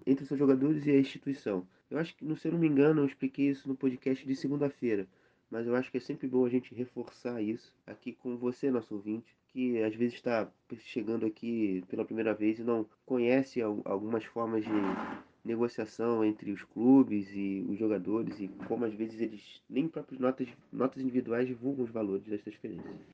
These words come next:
VfL Bochum. O VfL Bochum anunciou a con-, a extensão de contrato de Christian Gamboa com o clube do Ruhr por uma temporada. Agora, o novo contrato do costarricense é válido até dois mil e vinte e quatro.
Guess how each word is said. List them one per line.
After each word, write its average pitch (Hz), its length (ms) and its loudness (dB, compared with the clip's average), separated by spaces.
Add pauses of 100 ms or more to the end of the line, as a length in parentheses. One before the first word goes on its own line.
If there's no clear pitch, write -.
(300)
VfL 214 380 -8
Bochum. 123 360 2 (100)
O 180 60 -10
VfL 233 440 -2
Bochum 233 340 4
anunciou 202 400 0
a 196 60 0
con-, 165 240 -4
a 156 80 0
extensão 160 380 -2
de 185 80 -4
contrato 151 480 0
de 139 100 -2
Christian 170 380 -4
Gamboa 147 340 2
com 160 120 -4
o 147 40 -6
clube 151 220 -8
do 143 100 2
Ruhr 147 160 2
por 156 220 -2
uma 208 120 0
temporada. 190 500 -2 (140)
Agora, 135 440 6
o 139 40 2
novo 170 240 2
contrato 156 460 -2
do 143 80 -4
costarricense 147 880 -4
é 135 140 2
válido 151 320 2
até 165 220 6
dois 180 180 2
mil 160 120 -4
e - 20 -4
vinte 160 160 -6
e - 40 -20
quatro. - 380 -2